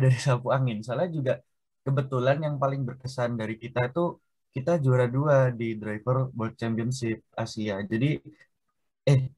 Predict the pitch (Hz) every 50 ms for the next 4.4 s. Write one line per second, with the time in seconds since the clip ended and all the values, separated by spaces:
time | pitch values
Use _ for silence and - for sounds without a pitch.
0 | _ _ - 131 131 131 131 127 127 131 131 135 117 - 120 123 156 151 - 143
1 | - 180 190 190 175 175 135 123 127 131 127 135 135 147 160 160 143 139 139 160
2 | 175 147 175 147 135 135 151 143 131 135 - 135 147 151 147 135 123 120 117 113
3 | 113 107 _ _ _ _ _ _ _ _ _ _ _ _ _ _ _ - 127 147
4 | 160 175 175 175 - - -